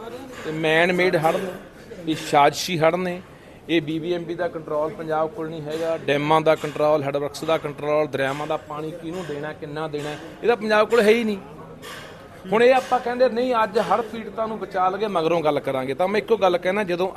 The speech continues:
ਅੱਗ ਲੱਗਦੀ ਆ ਪਾਣੀ ਲੋੜ ਉਦੋਂ ਪੈਂਦੀ ਆ। ਅੱਜ ਪਾਣੀ ਸਾਨੂੰ ਮਾਰ ਰਿਹਾ ਤੇ ਅੱਜ ਸਾਨੂੰ ਲੋੜ ਆ ਕਿ ਇਹ ਪੰਜਾਬ ਦੇ ਵਿੱਚੋਂ ਬੜੇ ਵੱਡੇ ਪੱਧਰ ਤੇ ਆਵਾਜ਼ ਉੱਠਣੀ ਚਾਹੀਦੀ ਆ ਵੀ ਜਿਹੜੇ ਪੰਜਾਬ ਪੁਨਰਗਠਨ ਐਕਟ ਦੇ ਵਿੱਚ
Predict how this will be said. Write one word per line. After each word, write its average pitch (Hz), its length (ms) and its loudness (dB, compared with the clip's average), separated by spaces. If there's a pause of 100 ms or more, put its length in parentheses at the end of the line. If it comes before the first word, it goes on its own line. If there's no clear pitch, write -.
ਅੱਗ 151 140 2
ਲੱਗਦੀ 165 340 2
ਆ 202 140 2
ਪਾਣੀ 165 300 -4
ਲੋੜ 151 220 -4
ਉਦੋਂ 139 200 -4
ਪੈਂਦੀ 120 300 -12
ਆ। 101 140 -14 (600)
ਅੱਜ 170 100 -2
ਪਾਣੀ 165 360 -4
ਸਾਨੂੰ 170 280 -2
ਮਾਰ 135 280 -2
ਰਿਹਾ 156 280 0 (320)
ਤੇ 165 80 -6 (140)
ਅੱਜ 160 120 0
ਸਾਨੂੰ 165 340 -6
ਲੋੜ 131 360 -4
ਆ 160 80 2
ਕਿ 196 140 -8
ਇਹ 185 180 2
ਪੰਜਾਬ 139 460 0
ਦੇ 143 100 -6
ਵਿੱਚੋਂ 143 340 -6
ਬੜੇ 143 260 0 (100)
ਵੱਡੇ 127 320 8
ਪੱਧਰ 202 280 -2
ਤੇ 190 100 0
ਆਵਾਜ਼ 147 240 2
ਉੱਠਣੀ 143 240 -8
ਚਾਹੀਦੀ 143 440 -2
ਆ 120 100 -2 (400)
ਵੀ 151 100 -4
ਜਿਹੜੇ 175 440 0
ਪੰਜਾਬ 156 600 0
ਪੁਨਰਗਠਨ 156 600 -8
ਐਕਟ 143 280 -6
ਦੇ 143 180 2
ਵਿੱਚ 131 240 -4